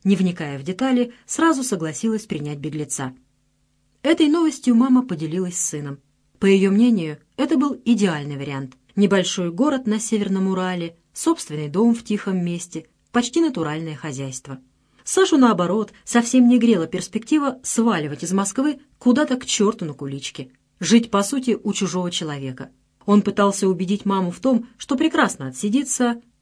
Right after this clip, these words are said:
и здесь, но Татьяна Николаевна, буквально сходившая с ума от переживаний за сына, настаивала. Совершенно неожиданно ее поддержал Валентин Сергеевич. «Поезжай, Саша», убедительно посоветовал он.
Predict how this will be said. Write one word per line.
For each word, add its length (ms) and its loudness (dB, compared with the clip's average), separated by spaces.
и 120 6
здесь, 480 -4
но 200 6
Татьяна 340 0
Николаевна, 680 -2
буквально 500 2
сходившая 640 -2
с 120 -8
ума 400 2
от 160 -6
переживаний 600 -2
за 120 -6
сына, 400 2
настаивала. 800 -4
Совершенно 540 2
неожиданно 720 0
ее 220 4
поддержал 580 0
Валентин 380 -4
Сергеевич. 640 -8
«Поезжай, 560 6
Саша», 500 -4
убедительно 600 0
посоветовал 640 -6
он. 180 -8